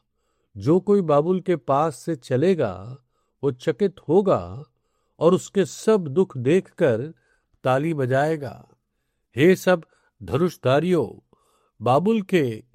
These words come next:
चारों ओर उसके विरुद्ध पांति बांधो, उस पर तीर चलाओ, उन्हें मत रख छोड़ो, क्योंकि उसने यहोवा के विरुद्ध पाप किया है। चारों ओर से उस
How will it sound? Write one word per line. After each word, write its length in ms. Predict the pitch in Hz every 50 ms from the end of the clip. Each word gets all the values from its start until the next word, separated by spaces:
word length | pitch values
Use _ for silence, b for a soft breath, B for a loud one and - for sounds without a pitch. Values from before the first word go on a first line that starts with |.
| _ _ -
चारों 380 | - 147 139 147 156 170 170 -
ओर 340 | - 151 175 180 180 180 180
उसके 380 | - - 147 127 - - - 165
विरुद्ध 320 | 143 139 147 170 170 - _ -
पांति 340 | 135 135 135 - 180 180 160
बांधो, 640 | 127 107 107 117 120 151 170 147 104 - - - _ _ _ _ _ _ _ _ _ _ _ _ _ _ _ _ -
उस 180 | 185 185 -
पर 500 | - - 214 202 160 117 113 143 170 175 - _ _ _ _ _ _ _ _ -
तीर 300 | 156 175 196 208 190 156
चलाओ, 800 | - - 135 123 127 143 160 165 156 131 104 98 - - _ _ _ _ _ _ _ _ _ _ _ _ _ _ _ -
उन्हें 520 | 135 147 147 175 196 190 160 135 143 160 - _ _ _ -
मत 260 | 120 139 170 - -
रख 220 | 175 185 170 -
छोड़ो, 640 | - - - 160 180 190 180 147 104 - - - _ _ _ _ _ _ _ _ _ -
क्योंकि 260 | 131 135 131 156 147
उसने 400 | - - 151 127 - - 175 170
यहोवा 460 | 165 143 127 113 113 139 160 165 170
के 140 | 156 - 156
विरुद्ध 340 | 127 120 120 139 147 139 127 _ _ -
पाप 320 | 101 107 127 143 131 _
किया 320 | _ - 113 113 123 135 123
है। 300 | 110 110 - - - _ _ _ _ _ _ _ _ _ _ _ _ _ _ _ _
चारों 320 | - 120 123 135 147 147 147
ओर 300 | 156 175 202 208 196 -
से 460 | - - 131 - 113 98 92 - _ _ _ _ _ _ _ _ - -
उस 140 | 127 -